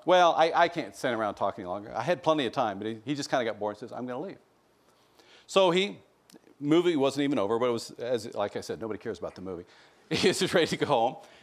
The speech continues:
He got in his car, pulled out of the driveway, uh, out of the, uh, of the, um, drive-in movie, right out onto the highway, and was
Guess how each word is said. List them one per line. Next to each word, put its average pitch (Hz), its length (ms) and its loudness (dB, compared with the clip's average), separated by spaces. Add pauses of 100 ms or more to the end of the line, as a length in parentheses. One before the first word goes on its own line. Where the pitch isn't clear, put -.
(120)
He 156 60 -4
got 160 180 6
in 214 60 -4
his 220 100 -4
car, 147 440 6 (120)
pulled 185 260 2
out 170 240 4
of 175 60 -6
the 185 80 -2
driveway, 110 500 2 (320)
uh, 113 40 2 (100)
out 113 180 2
of 98 140 -4
the, 104 180 -6
uh, 90 160 -4 (260)
of 90 340 -10
the, 85 160 -8
um, 80 140 -12 (200)
drive-in 110 340 0
movie, 104 320 -6 (600)
right 139 260 4
out 202 180 4
onto 190 100 -4
the 160 120 0
highway, 147 540 0
and 107 200 -8
was 95 160 -10